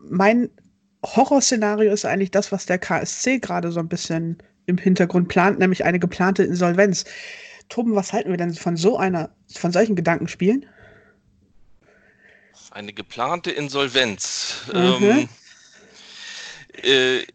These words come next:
Speaker 2: im Gegensatz zu, wir nehmen noch mal wieder ganz viel Geld von Kühne.
Speaker 1: Ja, zum Beispiel.
Speaker 2: Äh,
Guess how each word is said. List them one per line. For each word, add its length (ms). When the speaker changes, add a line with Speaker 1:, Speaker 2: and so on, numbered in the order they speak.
Speaker 2:
im 180
Gegensatz 800
zu, 500
wir 200
nehmen 360
noch 160
mal 340
wieder 280
ganz 300
viel 180
Geld 260
von 200
Kühne. 400
Speaker 1:
Ja, 360
zum 140
Beispiel. 440
Speaker 2:
Äh, 220